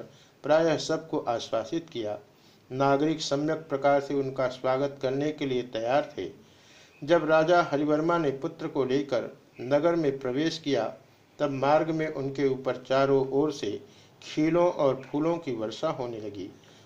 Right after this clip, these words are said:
प्रजा के द्वारा जो सम्मानित होकर वे नरेश मंत्रियों के साथ अपने समृद्धशाली महल में गए। हर्षपूर्वक उस अभिनव पुत्र को हाथों में लेकर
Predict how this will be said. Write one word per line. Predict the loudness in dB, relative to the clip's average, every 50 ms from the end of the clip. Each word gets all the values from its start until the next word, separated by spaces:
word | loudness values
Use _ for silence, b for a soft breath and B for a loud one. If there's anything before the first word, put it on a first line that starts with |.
| B B -2
प्रजा | 0 4 6 6 6 6
के | 4 4 2 2
द्वारा | 4 6 6 6 8 6 6 6
जो | 6 4 2
सम्मानित | 2 0 -4 -4 -2 -2 0 0 0 -2 -2 -2 -4
होकर | -4 -2 0 2 2 2 2 0 -4 B B B B B -4 0
वे | 0 2 2
नरेश | 4 4 4 4 2 0 -2 -4 -4
मंत्रियों | -4 -4 -4 -4 -2 0 0 2 0
के | 0 -2 -4
साथ | -4 -2 -2 -2 -2 -2 -4 -8 -10 -10
अपने | -8 -6 -4 -4 -4 -4
समृद्धशाली | -4 -6 -4 -2 0 0 -2 -2 -4 -8 -6 0 0 2 2 2 0 -4
महल | -4 -4 -4 -4 -2 -2
में | -2 -4 -6 -6
गए। | -6 -6 -8 -10 -14 -18 B B B B B B B B B 0
हर्षपूर्वक | 2 2 0 -2 -8 -6 -4 -2 0 0 0 0 -2 -4 -6
उस | -6 -6 -4 -6
अभिनव | -4 -4 -2 0 2 0 0
पुत्र | 0 -4 -6 -8 -6 -6 -8 -6
को | -2 -2 -2 -2
हाथों | 0 -2 -4 -4 -4 -4 -4 -2
में | -2 -2 -2 0
लेकर | 0 0 0 0 -2 -2 -2